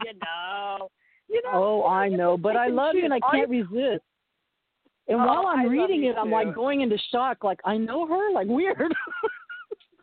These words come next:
Speaker 1: <laughs> Yeah, it's really
Speaker 2: I'm
Speaker 1: weird, isn't it?
Speaker 2: scared.
Speaker 1: It's so weird.
Speaker 2: Yes, it
Speaker 1: But
Speaker 2: is.
Speaker 1: it's weird
Speaker 2: It's
Speaker 1: what
Speaker 2: a
Speaker 1: we have done. I mean, when I read your posts on Facebook that they took, like, how many vials out of you of blood?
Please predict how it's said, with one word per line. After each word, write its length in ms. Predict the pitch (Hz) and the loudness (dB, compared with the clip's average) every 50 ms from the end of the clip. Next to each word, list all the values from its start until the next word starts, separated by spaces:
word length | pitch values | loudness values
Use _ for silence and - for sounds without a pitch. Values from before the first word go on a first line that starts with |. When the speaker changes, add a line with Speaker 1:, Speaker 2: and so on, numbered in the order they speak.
| _ - - _ - | _ -20 -18 _ -6
Speaker 1:
<laughs> 80 | 339 - _ _ _ _ _ _ _ - | -6 -6 _ _ _ _ _ _ _ -12
Yeah, 180 | 392 494 571 440 311 339 | -4 -4 -4 -2 -2 -4
it's 120 | 466 - _ - | -6 -6 _ -8
really 240 | 339 277 539 494 359 | -8 -6 -4 -4 -2
Speaker 2:
I'm 100 | 349 262 | -2 0
Speaker 1:
weird, 220 | 247 254 247 226 | 0 -2 -2 -2
isn't 100 | 349 320 320 | -2 -2 0
it? 40 | 320 330 320 | 0 0 0
Speaker 2:
scared. 300 | 320 311 294 277 285 240 - - | -2 -2 -2 -2 -4 -4 -4 -6
Speaker 1:
It's 140 | 349 339 _ _ - - | -6 -6 _ _ -8 -4
so 180 | - 302 285 | -4 -4 -4
weird. 340 | 294 285 269 269 233 254 240 247 | -6 -8 -6 -4 -4 -2 -2 -2
Speaker 2:
Yes, 100 | 247 233 - | -4 -4 -4
it 80 | - 240 | -6 -4
Speaker 1:
But 40 | 214 | -2
Speaker 2:
is. 420 | 214 - 453 233 349 539 302 311 | 0 0 0 0 0 0 -2 -4
Speaker 1:
it's 60 | - - | -10 -12
weird 380 | 262 294 311 523 571 554 539 480 | -10 -8 -4 0 0 2 2 2
Speaker 2:
It's 100 | 415 403 | 0 0
Speaker 1:
what 160 | - 285 285 | -2 -2 -2
Speaker 2:
a 20 | |
Speaker 1:
we 140 | 294 302 302 | -4 -8 -10
have 200 | 285 254 226 - - | -10 -12 -12 -8 -4
done. 320 | 262 285 320 339 302 233 202 - | -4 -4 -4 -4 -8 -10 -10 -10
I 80 | 269 277 | -10 -10
mean, 240 | 269 269 269 262 - _ _ _ _ - | -8 -8 -10 -10 -14 _ _ _ _ -6
when 140 | - 269 277 | -4 -4 -4
I 180 | 262 269 311 311 277 | -4 -4 -6 -6 -6
read 240 | 277 277 277 247 | -6 -6 -6 -6
your 120 | 220 254 233 - - - | -4 -4 -6 -6 -2 -2
posts 280 | 269 214 214 285 - - | 0 0 0 -2 -4 -2
on 180 | - 208 196 185 - 208 | -2 -2 -2 -4 -2 -2
Facebook 480 | 196 196 226 _ _ - 233 254 269 _ - | 0 0 -2 _ _ -6 -6 -6 -6 _ -10
that 120 | 233 - - | -12 -12 -8
they 140 | 214 208 208 _ - | -10 -10 -10 _ -10
took, 160 | 220 208 - | -10 -8 -4
like, 160 | 196 180 175 - | -6 -6 -6 -6
how 100 | - 214 | -8 -8
many 160 | 208 220 226 233 | -6 -6 -6 -2
vials 420 | 202 196 185 180 185 196 214 220 | 0 2 2 2 2 0 -2 -4
out 180 | 233 226 226 226 | -6 -6 -6 -6
of 100 | 196 202 | -10 -12
you 160 | 220 220 208 | -10 -10 -10
of 120 | 185 160 | -10 -10
blood? 280 | - 165 165 160 175 | -8 -4 -4 -4 -4